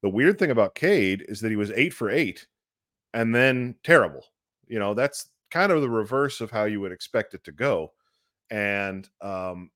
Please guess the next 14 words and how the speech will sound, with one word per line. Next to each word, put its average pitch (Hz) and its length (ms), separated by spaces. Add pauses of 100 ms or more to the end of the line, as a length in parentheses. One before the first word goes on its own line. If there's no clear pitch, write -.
(140)
you 143 100
know, 104 120
if, 104 220
if 107 180
he 135 240
had 151 160
been 120 260
bad 131 360
early 135 280
last 104 340
year 101 180
and 98 160
was 92 180
improving, 92 640